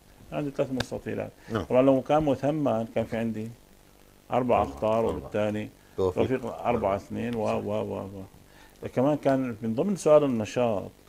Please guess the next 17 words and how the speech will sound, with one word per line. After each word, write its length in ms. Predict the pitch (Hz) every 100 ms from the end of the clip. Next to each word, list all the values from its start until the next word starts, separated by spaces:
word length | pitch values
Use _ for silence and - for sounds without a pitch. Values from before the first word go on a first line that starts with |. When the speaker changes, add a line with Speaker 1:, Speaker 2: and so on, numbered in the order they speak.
| - - - - -
Speaker 2:
إنه 640 | 101 107 107 107 107 107 - - - - _ _ _ _ - - - - - -
كم 200 | 117 117
مثلث 440 | 110 131 127 117
قائم 340 | - 127 113 95 - - - - - - - -
Speaker 1:
نعم. 200 | 117 92
Speaker 2:
موجود 360 | 107 98 110 110 - -
من 140 | 101 107
ضمن 180 | 113 110
هذا 220 | 95 98
الشكل. 260 | 92 - 98 - - - -
Speaker 1:
المثلث. 260 | 135 131 139
Speaker 2:
بس 60 |
من 60 | 156
رؤوس 340 | 170 190 -
المسدس 680 | 139 117 98 90 85 - - - -
طبعا. 200 | 95 82
Speaker 1:
نعم. 140 | 107